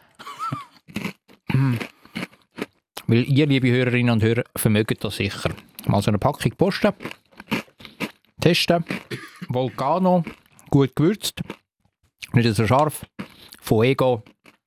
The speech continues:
ja, es geht für meinen Geschmack schon eher ab. Du haltest das locker aus, Michi, gell?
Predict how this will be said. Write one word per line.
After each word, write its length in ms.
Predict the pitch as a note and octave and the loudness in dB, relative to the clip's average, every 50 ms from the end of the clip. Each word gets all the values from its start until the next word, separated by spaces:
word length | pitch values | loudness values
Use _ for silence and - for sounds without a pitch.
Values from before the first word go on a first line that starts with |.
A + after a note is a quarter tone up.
| _ _ _ | _ _ _
ja, 80 | - A2 | 0 2
es 100 | G#2+ - | 2 2
geht 320 | - A2+ A2 A2+ - - - - | 2 2 2 0 -2 -6 -12 -12
für 140 | - - C#3 | -4 0 2
meinen 160 | C3+ D#3+ G3 | 4 4 4
Geschmack 340 | F3+ - E3+ C#3 B2+ - - | 2 2 2 2 2 0 0
schon 140 | - C3 A#2+ | 0 2 2
eher 220 | C#3 D#3+ E3 D3+ | 2 2 2 2
ab. 260 | D3 D#3 - - - - - - - - - _ _ _ _ _ _ _ _ _ _ _ _ _ _ _ _ _ _ _ _ | 2 0 0 -4 -10 -12 -14 -18 -20 -20 -20 _ _ _ _ _ _ _ _ _ _ _ _ _ _ _ _ _ _ _ _
Du 160 | - B2+ A2+ | 0 2 2
haltest 340 | A2+ A#2 A#2+ - - A2+ - | 4 2 0 0 -2 -2 -2
das 100 | - A2 A2 | 0 0 2
locker 320 | A2+ A2+ - - B2 A#2+ | 0 0 0 -2 -2 0
aus, 240 | D3 G3 - - - | 0 0 -2 -2 -2
Michi, 300 | D3+ C#3 - - E3 E3+ | -2 -2 0 0 0 2
gell? 240 | - A#2+ C#3+ E3+ | 2 2 2 2